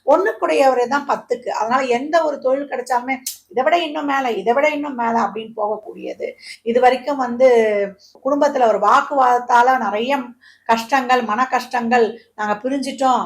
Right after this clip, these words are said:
இனிமே ஒண்ணு சேருவோமான்றவங்களா இப்ப குடும்பத்தோட போய் இணையக்கூடிய வாய்ப்பு. உடல்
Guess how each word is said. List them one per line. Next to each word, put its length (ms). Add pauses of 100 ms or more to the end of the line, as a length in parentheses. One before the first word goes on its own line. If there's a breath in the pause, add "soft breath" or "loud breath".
(120)
இனிமே 280
ஒண்ணு 260
சேருவோமான்றவங்களா 840
இப்ப 260
குடும்பத்தோட 580
போய் 240 (300 soft breath)
இணையக்கூடிய 520 (120)
வாய்ப்பு. 640 (360 loud breath)
உடல் 320